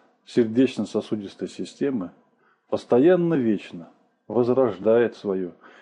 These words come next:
гигантски энергичную, титанически устойчивую, новорождённо-юную работу. Все миллиарды нервных клеток, нервно-мозгового аппарата, сердечно-сосудистой системы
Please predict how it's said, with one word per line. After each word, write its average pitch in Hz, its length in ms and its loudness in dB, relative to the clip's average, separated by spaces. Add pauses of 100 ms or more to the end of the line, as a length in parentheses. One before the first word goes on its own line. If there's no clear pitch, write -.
(160)
гигантски 147 840 -2
энергичную, 98 840 -2 (560)
титанически 113 840 0
устойчивую, 101 920 -2 (200)
новорождённо-юную 113 1600 0
работу. 92 580 -4 (2500)
Все - 340 0
миллиарды 113 720 2 (160)
нервных 104 500 -2
клеток, 120 460 -4 (460)
нервно-мозгового 113 1080 2
аппарата, 104 560 -2 (140)
сердечно-сосудистой 107 1160 -2
системы 110 600 -8